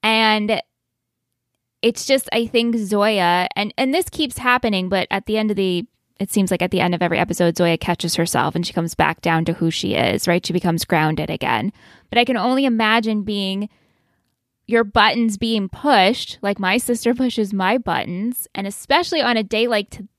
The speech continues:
like today, you know, where not only it's your birthday, but it's the day your mother passed away, and the reason your mother passed away is because she gave birth to you.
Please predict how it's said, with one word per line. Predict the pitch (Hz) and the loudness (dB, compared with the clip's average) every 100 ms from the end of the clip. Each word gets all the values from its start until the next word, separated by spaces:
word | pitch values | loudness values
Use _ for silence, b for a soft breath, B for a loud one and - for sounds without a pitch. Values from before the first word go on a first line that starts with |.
| _ | _
like | - 196 | -8 -8
today, | - 285 427 269 226 233 | -4 0 4 4 4 2
you | 240 277 | 0 0
know, | 262 214 214 | 4 4 4
where | 226 214 208 | 2 2 2
not | 208 220 | 0 0
only | 233 226 | 0 0
it's | 220 214 | -2 -4
your | |
birthday, | 202 226 226 220 | -4 -2 -2 -2
but | 196 180 | -2 -4
it's | - | -6
the | 185 | -6
day | 190 | -4
your | 185 | -4
mother | 185 165 160 | -4 -4 -6
passed | 165 170 - | -8 -10 -8
away, | 202 294 262 240 | 0 4 4 4
and | 196 190 | 0 0
the | |
reason | 190 196 185 | -2 -2 -2
your | 175 | -2
mother | 165 160 | -2 -2
passed | 180 - | -6 -4
away | 202 294 285 | 0 4 4
is | 214 | 2
because | 202 196 | 0 0
she | - | -4
gave | 185 180 - | -4 -6 -6
birth | 160 - | -10 -10
to | 170 | -12
you. | 170 247 285 233 | -2 2 4 4